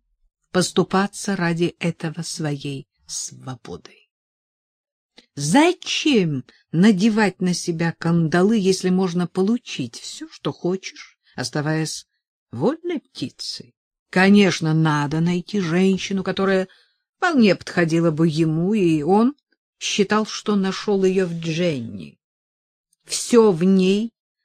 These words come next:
отвечало его желаниям и вкусам. Он еще никогда не встречал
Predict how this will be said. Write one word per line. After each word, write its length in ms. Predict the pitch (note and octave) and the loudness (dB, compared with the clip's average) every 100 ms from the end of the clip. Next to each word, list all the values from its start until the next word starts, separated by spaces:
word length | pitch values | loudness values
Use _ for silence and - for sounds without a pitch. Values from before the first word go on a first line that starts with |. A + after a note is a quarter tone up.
| _ _ _ | _ _ _
отвечало 720 | - E3+ D3+ C#3+ - F#3 G3+ G#3+ | -4 -2 -4 -4 -4 -2 -2 0
его 260 | G3+ E3+ | 0 0
желаниям 760 | D#3 F3 D#3+ D#3 D#3+ E3 F#3 F#3+ | 0 2 2 0 -2 -4 -6 -8
и 140 | C#3+ | -12
вкусам. 600 | - - F2 - G#2 G#2+ _ _ _ _ _ _ _ _ | -14 -16 -14 -12 -14 -16 _ _ _ _ _ _ _ _
Он 340 | A3+ C#4+ D#4+ C#4+ | 6 6 6 4
еще 440 | F#3 E3 - D#3 | 0 -2 -4 2
никогда 760 | F3 A#3 - C4 G#3+ E3+ C#3 | 4 4 2 -4 -4 -8 -6
не 160 | B2+ C#3 | -6 -8
встречал 600 | - - D3 - F3+ | -10 -10 -10 -8 -8